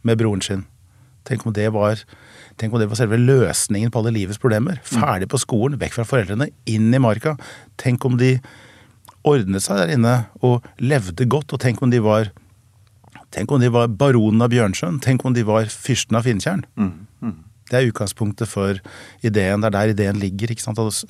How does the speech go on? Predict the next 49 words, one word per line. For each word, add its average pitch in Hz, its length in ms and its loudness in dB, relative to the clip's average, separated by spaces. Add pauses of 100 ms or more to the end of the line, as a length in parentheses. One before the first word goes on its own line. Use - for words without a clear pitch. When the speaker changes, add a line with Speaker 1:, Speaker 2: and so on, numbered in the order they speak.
Speaker 1:
liksom 113 220 -4 (340)
snu 110 400 2
det. 98 140 -2 (180)
Speaker 2:
Mm. 120 220 -4 (160)
Speaker 1:
Jeg 120 80 0
tror 127 100 2
det 196 80 -4
var, 127 240 4
det - 480 -10
var 151 80 2
sikkert 127 240 0
både 120 320 4
og, 139 240 2
men 127 80 4
jeg, 123 540 0
<clears throat> 147 400 4
med 123 180 4
alle 120 220 4
mine 90 240 0
erfaringer 110 400 -2
fra 127 100 -2
tilsvarende 113 400 -2
situasjoner, 120 480 -2
så 151 80 2 (1300)
den 147 180 4
enorme 127 380 4
gleden 107 400 0
ved 120 100 4
det, 139 120 4 (420)
den, 135 180 4 (160)
det 127 120 4
må 107 180 4
de 113 80 4
jo 117 80 4
ha 127 80 2
opplevd. 139 460 -2 (680)
Og 135 120 4
dette 131 180 0
båndet 104 380 2
som 127 120 2
bygdes 107 380 0
mellom 107 240 -2
de 107 160 0
to 110 160 -4
brødrene, 107 360 0
mellom 107 200 -2
lillebror 110 420 0
og 117 60 -6
storebror, 120 460 -2